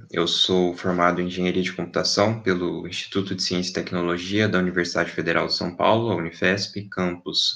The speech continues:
São José dos Campos, São Paulo, e estarei aqui apresentando o meu trabalho, que foi desenvolvido durante o meu T C C no ano de dois mil e vinte, em que tive a orientação do professor Álvaro Fazenda e do professor Vinícius Melo.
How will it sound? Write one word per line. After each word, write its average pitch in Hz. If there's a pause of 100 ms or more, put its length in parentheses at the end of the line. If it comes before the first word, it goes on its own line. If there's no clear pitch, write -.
(100)
São 98
José 90
dos -
Campos, -
São 87
Paulo, 101 (880)
e 101
estarei 107
aqui 107
apresentando 101
o -
meu 92
trabalho, 98
que 110
foi 90
desenvolvido 90
durante 90
o -
meu 85
T 85
C 87
C 95
no 98
ano 90
de 90
dois 82
mil 87
e 92
vinte, 98 (600)
em 101
que 104
tive 95
a 95
orientação 95
do 90
professor 87
Álvaro 90
Fazenda 98
e 104
do -
professor 85
Vinícius 85
Melo. 95